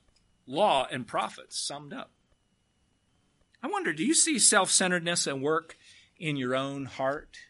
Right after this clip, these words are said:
in your own hands, in your own mind? Ask yourself the question, do you see your own self-centeredness at work in your relationships?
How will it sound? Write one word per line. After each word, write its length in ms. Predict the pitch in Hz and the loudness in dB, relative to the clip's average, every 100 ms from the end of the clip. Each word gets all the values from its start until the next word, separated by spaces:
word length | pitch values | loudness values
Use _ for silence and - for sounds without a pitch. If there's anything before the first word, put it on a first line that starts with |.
| _ | _
in 100 | 135 | -16
your 180 | 120 117 | -12 -10
own 140 | 143 120 | -10 -10
hands, 580 | 143 143 143 147 147 | -12 -12 -14 -16 -16
in 120 | 127 117 | -16 -16
your 180 | 113 | -16
own 380 | 143 139 143 135 _ _ _ _ _ _ _ | -16 -16 -16 -18 _ _ _ _ _ _ _
mind? 600 | 101 107 120 135 151 165 _ _ _ _ _ _ _ _ _ _ _ _ _ _ _ _ _ _ _ _ _ _ _ _ | -12 -10 -8 -10 -14 -18 _ _ _ _ _ _ _ _ _ _ _ _ _ _ _ _ _ _ _ _ _ _ _ _
Ask 220 | 262 277 302 | -2 -2 2
yourself 340 | - 254 - | 2 2 0
the 60 | 165 | -2
question, 500 | 170 160 - 123 - - - | 2 2 2 -4 -6 -18 -12
do 140 | 139 190 | 0 2
you 400 | 190 165 269 320 | 4 4 6 6
see 640 | - 226 185 175 190 185 _ _ | 4 2 0 0 -4 -8 _ _
your 320 | 185 156 165 190 | -4 0 0 0
own 380 | 202 220 233 | 0 0 0
self-centeredness 1800 | 233 - 220 190 196 - - - _ _ - - 180 165 127 127 139 - - | 0 0 2 2 0 -6 -10 -12 _ _ -4 -2 -2 -4 -6 -6 -2 -2 0
at 260 | 160 160 | -4 -2
work 420 | 139 175 170 - - | 0 2 0 -4 -8
in 280 | 170 156 139 | -6 -4 -4
your 360 | 139 165 190 | -2 -2 -2
relationships? 1400 | 175 143 143 151 - 120 104 - 73 _ - - - - | -4 -8 -6 -4 -4 -4 -8 -10 -10 _ -14 -12 -14 -16